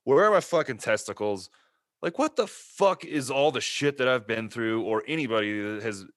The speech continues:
been through anything? Like, what the fuck is all of that?" But, like, so sometimes, so I've been thinking about that 'cause I've been meditating about it, but also just kind of, like, being, like, flabbergasted that, like, whatever this is.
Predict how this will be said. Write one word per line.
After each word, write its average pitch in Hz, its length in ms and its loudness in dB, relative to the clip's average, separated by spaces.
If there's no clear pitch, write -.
been 117 180 -6
through 107 200 -8
anything? 120 420 -6
Like, 117 160 -10
what 254 280 -12
the 311 80 -6
fuck 277 400 -12
is 269 280 -14
all 85 220 -6
of 76 120 -12
that?" 80 240 -6
But, 107 120 2
like, 110 280 -2
so - 180 -12
sometimes, 147 440 -6
so 151 120 2
I've 131 60 0
been 123 100 -6
thinking 170 280 -8
about 98 200 -2
that 101 160 -2
'cause 101 120 -14
I've 101 60 -4
been 95 140 -10
meditating 123 480 0
about 147 260 2
it, 151 80 0
but 110 100 -2
also 127 360 0
just 113 200 -6
kind 143 160 -2
of, 117 80 -6
like, 110 200 -2
being, 104 420 -6
like, 117 180 -6
flabbergasted 101 840 0
that, 95 200 -4
like, 95 180 -4
whatever 156 380 0
this 143 400 -12
is. 120 420 -8